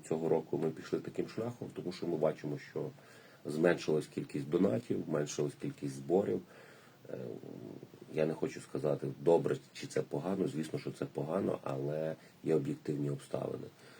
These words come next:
І тому ми кажемо, вісімдесят відсотків місто дасть, двадцять відсотків це мають бути першочергово донати. Е, тому можна подавати ці проекти. Е,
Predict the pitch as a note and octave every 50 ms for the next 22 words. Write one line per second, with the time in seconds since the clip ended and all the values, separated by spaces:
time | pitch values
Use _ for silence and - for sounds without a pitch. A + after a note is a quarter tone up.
0 | - - - - - - - - E2+ F#2+ A2+ A#2 G#2+ F#2 D#2 - - D2 C#2 C2+
1 | C#2+ C#2 C#2 D2 - - D#2+ E2 - - E2 - - D2 - - D2+ - - -
2 | E2 E2+ E2+ - - - F#2 F2+ - C#2 C2+ - - D#2 E2 - - - - -
3 | - - - D2+ - - - C#2 - - C2+ C#2+ C#2 C#2+ C#2+ C2+ C#2 C#2 C2 -
4 | C#2 - - D#2+ C#2+ - - - - C#2+ C2+ D2+ D2+ D2 D2 C2+ C2 - - -
5 | - - - - - - - - - - - - - - - - - - - B1+
6 | C2+ C#2+ - - E2+ F2 G2 G2+ F#2 F2+ F2 D#2+ D#2+ D#2+ D2+ - D2+ D2+ D#2 D2+
7 | D2 D2+ - - - - - D#2 - - F2 F2+ G2+ A2+ B2 B2+ - - - F#2+
8 | F2+ - - - - - - - - - - - - - - C#2+ - C#2 C#2+ C#2
9 | C2+ D2 D2 C#2+ C#2+ C#2+ C#2+ C#2+ C#2 C#2